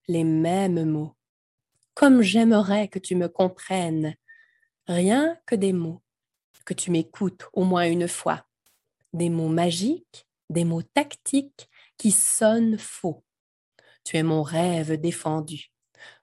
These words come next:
Oui, tellement faux. Mon seul tourment et mon unique espérance. Rien ne t'arrête quand tu commences. Si tu savais comme j'ai envie d'un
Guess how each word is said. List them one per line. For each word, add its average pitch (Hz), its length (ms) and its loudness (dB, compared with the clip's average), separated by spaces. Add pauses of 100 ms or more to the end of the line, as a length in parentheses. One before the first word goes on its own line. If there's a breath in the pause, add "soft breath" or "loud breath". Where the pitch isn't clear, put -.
(120)
Oui, 262 440 6
tellement 202 580 0
faux. - 440 -8 (680 loud breath)
Mon 185 200 6
seul 175 400 0
tourment 165 540 -2
et 160 80 -4
mon 160 240 0
unique 185 400 0
espérance. - 960 -4 (840 loud breath)
Rien 254 380 2
ne 311 100 6
t'arrête 214 760 -2
quand 165 180 -4
tu - 160 -8
commences. 185 720 -2 (360)
Si - 160 -2
tu - 160 -8
savais 185 400 -2
comme 170 220 -4
j'ai 170 200 -2
envie 165 420 -4
d'un 156 200 -2